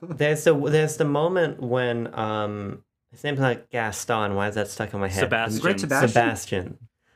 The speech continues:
Speaker 1: It's the
Speaker 2: Sebastian.
Speaker 1: Great
Speaker 3: His name's Seba-,
Speaker 1: Sebastian.
Speaker 3: you don't, you don't have to keep saying the Great Sebastian. His name is just Sebastian,
Speaker 1: He's
Speaker 3: by
Speaker 1: the
Speaker 3: the
Speaker 1: Great
Speaker 3: way.
Speaker 1: Sebastian.
Speaker 2: When, when Sebastian returns to, uh, the circus,
Speaker 3: Yeah.
Speaker 2: and they go into, like,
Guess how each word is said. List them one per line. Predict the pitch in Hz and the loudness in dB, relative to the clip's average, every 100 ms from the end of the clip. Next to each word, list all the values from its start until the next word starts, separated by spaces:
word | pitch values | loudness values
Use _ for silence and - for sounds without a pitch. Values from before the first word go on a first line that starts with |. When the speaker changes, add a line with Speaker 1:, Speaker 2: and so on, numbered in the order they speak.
| _ | _
Speaker 1:
It's | - - | -12 0
the | 143 | 2
Speaker 2:
Sebastian. | 139 139 - - | 4 2 4 8
Speaker 1:
Great | 254 | 10
Speaker 3:
His | 285 | 8
name's | 240 | 6
Seba-, | 180 | 6
Speaker 1:
Sebastian. | 156 156 175 | 6 4 4
Speaker 3:
you | |
don't, | 214 220 - _ _ | 2 2 -2 _ _
you | 190 | 0
don't | 240 | 0
have | 202 | 0
to | 175 | 0
keep | 185 - | 0 2
saying | 175 160 123 | 2 4 2
the | 139 | 2
Great | 127 135 | 4 2
Sebastian. | - 110 95 101 104 | 2 -2 -2 -4 -2
His | 165 | 2
name | 220 196 | 4 4
is | 139 107 | 2 -2
just | 107 147 - - | 0 0 0 -4
Sebastian, | 120 110 110 107 - 90 | 0 0 0 -4 -8 -8
Speaker 1:
He's | 95 | -4
Speaker 3:
by | - | -2
Speaker 1:
the | 175 | -2
Speaker 3:
the | 156 | -2
Speaker 1:
Great | 110 | -6
Speaker 3:
way. | 85 | -6
Speaker 1:
Sebastian. | - - - - | -6 -6 -10 0
Speaker 2:
When, | 160 139 | 0 4
when | 147 | 4
Sebastian | 147 - 151 160 175 - 165 | 6 4 4 2 2 2 4
returns | 127 123 - - 110 110 120 123 123 123 127 - - _ | 4 2 -8 2 4 4 4 2 2 0 -2 -8 -14 _
to, | - 113 107 104 104 101 98 - | -4 0 2 4 2 2 -2 -4
uh, | 104 95 95 | -2 -2 0
the | 101 | -2
circus, | - 104 98 123 131 - - _ _ | 2 2 4 0 0 -8 -14 _ _
Speaker 3:
Yeah. | 139 120 | -2 2
Speaker 2:
and | 120 | 2
they | 113 | 4
go | 117 117 117 | 4 6 4
into, | 120 - 117 | 2 0 0
like, | 107 104 104 98 - - | 2 2 2 -2 -10 -20